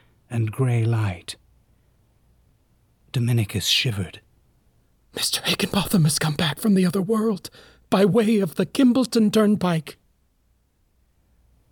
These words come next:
Speaker 1: Dominicus shook the reins and rode forward, keeping about the same distance in the rear of the grey old shadow,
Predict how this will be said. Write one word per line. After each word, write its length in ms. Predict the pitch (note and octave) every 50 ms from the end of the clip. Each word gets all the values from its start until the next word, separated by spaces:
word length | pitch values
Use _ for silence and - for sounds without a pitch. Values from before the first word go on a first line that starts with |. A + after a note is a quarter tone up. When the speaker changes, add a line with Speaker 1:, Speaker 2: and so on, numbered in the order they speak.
| -
Speaker 1:
Dominicus 720 | C#3 D#3 C#3+ D#3 C#3+ D3 C#3 - C#3+ B2+ - - - - -
shook 360 | - - - D#3 C3+ - -
the 80 | D#3 C3+
reins 540 | B2 C3 A#2+ G#2+ G2+ G#2 G2+ G2+ - - - _ _ _ _ _ _ _ _ _ -
and 180 | - B2+ A2+ A2
rode 240 | A#2+ A#2 A#2 A2
forward, 480 | G#2+ - C#3+ C3 A2+ A2 G#2+ G#2 G#2 - - - - _ - - - _ _ _ _ _ - - - -
keeping 300 | - D#3+ D#3+ - C#3 C#3
about 240 | C3+ C3+ B2+ C3 A#2+
the 60 | B2+
same 520 | - - - D#3+ D3 C#3+ C#3 C#3 C3+ B2+
distance 560 | A#2 C3 A#2 - - - B2+ A#2+ B2 A#2+ - -
in 100 | C3 B2
the 80 | B2+
rear 400 | B2 C3 C3+ B2+ B2+ B2 A#2 A2+
of 100 | A2+ G#2+
the 80 | C3+ B2
grey 480 | G#2+ B2+ A#2 A2+ A2+ A2 A2 A2+ A2+
old 300 | A2 A2+ A2+ A2 A2+ A2
shadow, 520 | - - - B2 A2+ G#2 A2 G#2 G#2+ B2